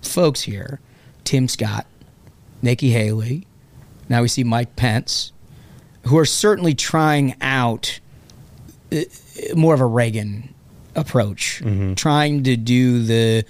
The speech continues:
Speaker 1: Morning in America shtick. Um, it'll be interesting now with the backdrop of these <laughs> charges against President Trump, whether or not that has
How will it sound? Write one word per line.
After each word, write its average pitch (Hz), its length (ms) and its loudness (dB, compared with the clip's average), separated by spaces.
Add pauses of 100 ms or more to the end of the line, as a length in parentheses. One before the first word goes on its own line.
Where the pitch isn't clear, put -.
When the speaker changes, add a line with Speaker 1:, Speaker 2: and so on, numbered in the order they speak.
(200)
Speaker 1:
Morning 123 380 4
in 107 100 0
America 110 760 -2 (540)
shtick. - 640 -6 (680)
Um, 120 640 2 (580)
it'll 160 180 4
be 175 140 4
interesting 185 460 2
now 151 140 4
with 135 80 2
the 127 60 -2
backdrop 123 580 0
of 113 80 -2
these 107 120 -4
<laughs> - 120 -4
charges 127 400 -2
against 113 360 -8
President 117 400 -2
Trump, 113 240 -4 (540)
whether 139 400 4
or 127 60 2
not 120 460 0
that 123 200 0
has 113 300 -4